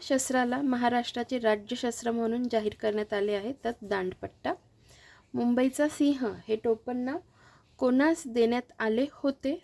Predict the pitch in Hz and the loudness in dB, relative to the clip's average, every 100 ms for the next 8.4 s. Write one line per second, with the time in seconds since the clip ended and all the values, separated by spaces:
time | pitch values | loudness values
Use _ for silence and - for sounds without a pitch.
0 | _ 262 269 233 220 220 - 214 202 285 | _ -8 -2 2 2 2 0 -4 -4 -2
1 | 277 214 180 - - _ _ _ _ 254 | 0 0 0 -6 -18 _ _ _ _ -12
2 | - 349 392 _ _ - - _ - 262 | -8 -8 -8 _ _ -20 -20 _ -2 4
3 | 262 262 311 349 339 233 233 254 247 240 | 4 4 4 4 4 4 0 0 0 0
4 | 240 262 277 226 233 220 247 262 254 220 | 0 0 -2 -2 -4 -2 0 2 2 2
5 | 214 254 269 254 214 - 175 - - 156 | 0 0 0 2 0 -4 -8 -10 -16 -18
6 | - _ _ _ _ _ - 220 208 254 | -18 _ _ _ _ _ 0 0 2 -2
7 | 247 214 214 - 214 208 220 208 208 208 | 0 0 -2 -2 -2 0 0 0 -2 -2
8 | 214 220 208 269 | 0 0 0 -2